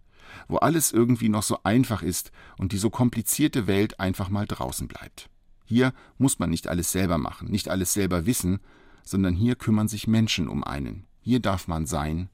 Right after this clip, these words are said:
wie man ist. Als Christ sehne ich mich nach einem solchen Zuhause, nicht nur in dieser Welt, sondern vor allem bei Gott.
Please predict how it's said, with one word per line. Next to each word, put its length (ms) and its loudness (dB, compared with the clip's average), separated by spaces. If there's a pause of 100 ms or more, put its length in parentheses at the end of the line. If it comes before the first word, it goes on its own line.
wie 120 -4
man 180 -2
ist. 400 -12 (1120)
Als 260 -2
Christ 420 0 (100)
sehne 320 4
ich 180 -4
mich 300 -2
nach 160 -4
einem 220 -2
solchen 320 -4
Zuhause, 500 -2 (240)
nicht 200 2
nur 120 2
in 100 -2
dieser 300 0
Welt, 320 -2 (220)
sondern 280 -2
vor 160 -2
allem 240 -2
bei 140 0
Gott. 440 -8